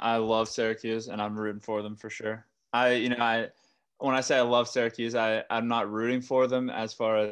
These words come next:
as, you know, my fan self, but as far as their players go, I think they have some really special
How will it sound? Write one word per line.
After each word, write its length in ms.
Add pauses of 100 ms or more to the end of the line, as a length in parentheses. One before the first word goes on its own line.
(140)
as, 80
you 80
know, 200
my 240
fan 600 (160)
self, 480
but 160
as 160
far 200
as 120
their 140
players 400
go, 260
I 120
think 180
they 100
have 160
some 160
really 260
special 600